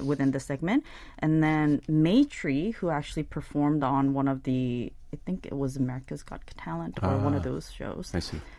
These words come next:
Speaker 1: Um, and then Solists, uh,
Speaker 2: Mm.
Speaker 1: which is another group that I binged on for a while.
Speaker 2: I see.
Speaker 1: <laughs> Anywho, um, but the first popular music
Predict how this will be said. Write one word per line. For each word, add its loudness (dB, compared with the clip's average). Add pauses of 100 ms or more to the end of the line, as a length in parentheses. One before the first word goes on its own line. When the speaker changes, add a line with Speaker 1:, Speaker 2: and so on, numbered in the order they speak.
(120)
Speaker 1:
Um, 2
and 2
then 4 (500)
Solists, -6 (480)
uh, 2
Speaker 2:
Mm. -2
Speaker 1:
which -6
is -2
another 4
group -2
that -2
I -2 (320)
binged -8
on -8
for -12
a -10
while. -10
Speaker 2:
I 2
see. 0
Speaker 1:
<laughs> 8
Anywho, 4 (540)
um, 6
but 4
the 2 (200)
first 2 (520)
popular 2
music -2